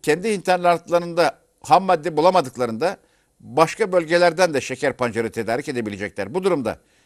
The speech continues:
şeker pancarının üretimin ve denetimi ciddi anlamda zafiyete uğrayacak ve suistimale açık hale gelecek. Milyonluk projeler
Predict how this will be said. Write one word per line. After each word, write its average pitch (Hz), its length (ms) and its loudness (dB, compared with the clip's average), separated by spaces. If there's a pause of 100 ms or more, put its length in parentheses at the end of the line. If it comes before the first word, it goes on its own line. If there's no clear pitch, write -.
(120)
şeker - 380 -4
pancarının 127 460 0
üretimin 110 560 -6 (180)
ve 95 140 -10
denetimi 120 540 -4 (920)
ciddi 151 360 -2
anlamda 117 340 0
zafiyete 127 480 -2
uğrayacak 87 360 -8 (920)
ve 113 120 -2
suistimale 120 840 -4
açık - 260 -10
hale 107 200 0
gelecek. 78 360 -12 (4000)
Milyonluk 190 520 0
projeler 196 520 4